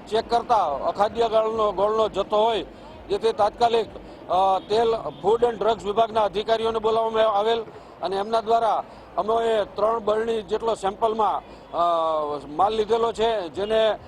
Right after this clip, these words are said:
અ, અમે લેબોરેટરીમાં મોકલવાના છીએ. આ કામે આગળ નામદાર કોર્ટમાં અમે ર-, રિપોર્ટ રજૂ કરવાના છીએ અને જે પ્રમાણે, અ, લેબોરેટરી દ્વારા રિપોર્ટ મળવામાં આવશે,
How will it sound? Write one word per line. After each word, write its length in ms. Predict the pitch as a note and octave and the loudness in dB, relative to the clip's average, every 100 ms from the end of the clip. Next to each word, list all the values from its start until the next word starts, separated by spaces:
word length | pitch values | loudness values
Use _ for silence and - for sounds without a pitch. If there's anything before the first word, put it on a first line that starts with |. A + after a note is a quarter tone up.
| - - | -18 -6
અ, 60 | - F3+ F3+ F3 | 0 2 2 2
અમે 420 | G3+ G#3+ F3+ D3 D3 E3+ | 0 2 0 -2 -6 -6
લેબોરેટરીમાં 600 | D#3 F3+ A3 A3 G#3+ G#3+ G3 | -2 0 0 -2 -2 -2 -2
મોકલવાના 500 | G#3 A3+ A#3 A3+ A3 | -2 0 2 0 -2
છીએ. 260 | G#3+ A3 G#3+ - - - | -2 -4 -4 -14 -20 0
આ 120 | G3 | 0
કામે 340 | A3 A3 A3+ A3+ | 2 0 2 2
આગળ 420 | - D3 G3+ A3+ | 2 -2 0 -2
નામદાર 400 | F#3+ G3+ A3 G#3+ | 0 -2 0 0
કોર્ટમાં 400 | G#3 G3+ G#3+ G#3+ | 2 0 0 -2
અમે 160 | A3 G3+ | 0 -2
ર-, 220 | G3+ F3 | -4 -6
રિપોર્ટ 300 | E3+ A#3 G#3 | -2 -2 -2
રજૂ 220 | G3+ A3+ | -2 -2
કરવાના 400 | G#3+ A3+ A#3 A3 | -2 -2 0 0
છીએ 300 | A3 A3 D#3+ - - - - F3 | 0 -2 -2 -8 -18 -20 -10 -6
અને 180 | G#3 | -4
જે 160 | F3 F#3+ | -2 -2
પ્રમાણે, 520 | G#3+ A3+ A3+ A3+ A3+ | -2 0 0 0 -2
અ, 340 | G#3 E3+ D#3 D#3 | -2 -2 -2 0
લેબોરેટરી 520 | E3+ G#3+ A3+ A3 A#3 | -2 -2 -4 -6 -6
દ્વારા 280 | A3 A3 G3+ | -2 0 0
રિપોર્ટ 400 | F#3+ A#3 G#3 G3+ | -2 -2 -2 -2
મળવામાં 400 | G#3+ A3 G#3+ A3 | 0 0 0 0
આવશે, 240 | A3+ | 0